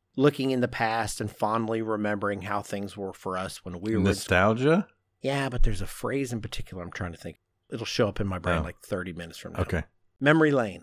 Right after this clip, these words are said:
Speaker 1: It only didn't take that long.
Speaker 2: Oh.
Speaker 1: <laughs> It came a lot quicker than I thought.
Speaker 2: Yeah, okay.
Speaker 1: It's a little journey down memory lane, you know, because
Speaker 2: Fair enough,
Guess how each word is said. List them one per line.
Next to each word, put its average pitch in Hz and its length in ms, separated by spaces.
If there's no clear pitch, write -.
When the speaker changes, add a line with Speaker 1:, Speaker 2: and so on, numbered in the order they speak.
Speaker 1:
It 147 100
only 143 160
didn't 123 220
take 117 160
that 104 180
long. 101 300
Speaker 2:
Oh. - 40
Speaker 1:
<laughs> 233 80
It - 240
came 175 140
a 170 40
lot 160 180
quicker 143 260
than 120 80
I 117 60
thought. 110 240
Speaker 2:
Yeah, 98 80
okay. - 100
Speaker 1:
It's - 80
a 165 60
little 175 100
journey 160 320
down 143 240
memory 135 240
lane, 104 260
you 113 80
know, 110 140
because 107 320
Speaker 2:
Fair 87 140
enough, 78 160